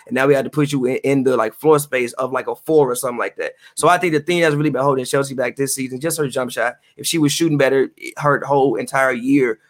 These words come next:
would look better, but she hasn't been shooting the ball well for whatever reason. She's shooting twenty percent from three and forty percent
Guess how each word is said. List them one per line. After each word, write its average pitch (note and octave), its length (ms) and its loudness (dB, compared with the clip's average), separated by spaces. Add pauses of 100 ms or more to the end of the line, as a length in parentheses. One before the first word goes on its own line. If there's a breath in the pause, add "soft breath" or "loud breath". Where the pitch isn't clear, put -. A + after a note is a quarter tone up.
would B2+ 160 0
look C3+ 220 4
better, G#2 260 0
but A#2 240 -2
she C3+ 140 -4
hasn't A#2+ 240 -6
been B2 80 -10
shooting C#3+ 240 -2
the B2+ 40 -6
ball D#3 280 2
well B2+ 180 2
for B2+ 180 -4
whatever B2+ 240 2
reason. B2+ 300 0 (220)
She's D3 160 -2
shooting D#3 240 4
twenty G#3+ 240 2
percent F3+ 360 -2
from D#3 160 -6
three D#3 440 2 (260 soft breath)
and B2+ 320 -2
forty D#3+ 300 2
percent C#3+ 520 -2